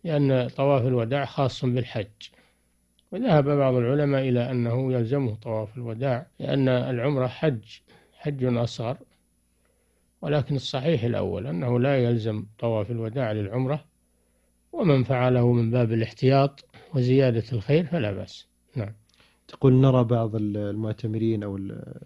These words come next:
Speaker 2: الذين يخرجون من المسجد الحرام مودعينه، يخرجون، آه، رجوعا إلى الوراء مستقبلين القبلة، فهل لهذا أصل في الشرع؟"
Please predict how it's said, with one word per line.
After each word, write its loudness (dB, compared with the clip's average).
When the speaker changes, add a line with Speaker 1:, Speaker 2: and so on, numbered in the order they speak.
Speaker 2:
الذين -4
يخرجون -2
من 0
المسجد -4
الحرام -4
مودعينه، 2
يخرجون، 2
آه، -10
رجوعا 0
إلى 0
الوراء 0
مستقبلين -2
القبلة، -4
فهل 2
لهذا 0
أصل -6
في -18
الشرع؟" -16